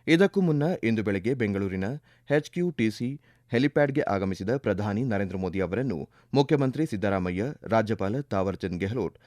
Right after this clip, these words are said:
ಆತ್ಮೀಯವಾಗಿ ಬರಮಾಡಿಕೊಂಡರು. ಆಪರೇಷನ್ ಸಿಂಧೂರ ಭಾರತೀಯ ಸೇನೆಯ ಮೂರು ಪಡೆಗಳ ನಡುವಿನ ಸಮನ್ವಯ ಮತ್ತು ಕಾರ್ಯಾಚರಣೆಯ ಒಗ್ಗಟ್ಟಿಗೆ ಸಾಕ್ಷಿಯಾಗಿದೆ ಎಂದು ರಕ್ಷಣಾ ಸಿಬ್ಬಂದಿ ಮುಖ್ಯಸ್ಥ ಜನರಲ್ ಅನಿಲ್ ಚೌಹಾಣ್ ಹೇಳಿದ್ದಾರೆ.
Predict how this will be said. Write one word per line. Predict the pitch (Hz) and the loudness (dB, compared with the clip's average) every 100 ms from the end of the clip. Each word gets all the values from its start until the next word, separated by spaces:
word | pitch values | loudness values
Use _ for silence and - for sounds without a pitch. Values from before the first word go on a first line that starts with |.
| _ - | _ 0
ಆತ್ಮೀಯವಾಗಿ | 127 - 143 139 113 98 104 113 107 | 0 0 -2 0 0 0 -2 -4 -2
ಬರಮಾಡಿಕೊಂಡರು. | 127 98 87 90 95 98 98 55 _ _ _ _ _ _ _ _ _ _ _ _ _ _ _ _ _ _ - | 0 0 -2 -4 -2 -2 -2 -6 _ _ _ _ _ _ _ _ _ _ _ _ _ _ _ _ _ _ 6
ಆಪರೇಷನ್ | 151 175 202 196 196 | 6 8 6 6 2
ಸಿಂಧೂರ | - 123 110 101 113 | 2 0 2 2 0
ಭಾರತೀಯ | 143 101 135 143 139 127 | -2 2 6 6 4 -2
ಸೇನೆಯ | - 110 104 | -2 -2 0
ಮೂರು | 127 123 143 151 | 0 2 2 0
ಪಡೆಗಳ | 113 98 | -2 0
ನಡುವಿನ | 98 101 92 98 123 - | 0 -2 -2 -2 -2 0
ಸಮನ್ವಯ | 113 110 92 98 147 | 0 2 0 0 0
ಮತ್ತು | 131 - 98 - - - _ | -2 -4 -6 -8 -12 -20 _
ಕಾರ್ಯಾಚರಣೆಯ | 147 147 165 180 139 113 107 | 4 6 6 2 2 2 2
ಒಗ್ಗಟ್ಟಿಗೆ | 98 98 104 98 101 | 2 0 -2 -2 -4
ಸಾಕ್ಷಿಯಾಗಿದೆ | 135 107 104 - 113 87 92 | -2 -2 -2 -2 -2 -2 -2
ಎಂದು | 98 147 85 53 _ - - | -2 -2 -4 -8 _ -12 0
ರಕ್ಷಣಾ | 123 143 170 165 | 4 4 4 0
ಸಿಬ್ಬಂದಿ | 156 98 98 95 | 0 -2 -2 0
ಮುಖ್ಯಸ್ಥ | 113 95 90 - 123 | -2 -2 -4 -4 -4
ಜನರಲ್ | 127 107 98 101 - | -2 0 0 -2 -4
ಅನಿಲ್ | 107 143 | -2 -2
ಚೌಹಾಣ್ | 139 98 92 87 | -2 -4 -2 -4
ಹೇಳಿದ್ದಾರೆ. | 92 117 98 82 92 98 95 | -4 -2 -2 0 0 0 -2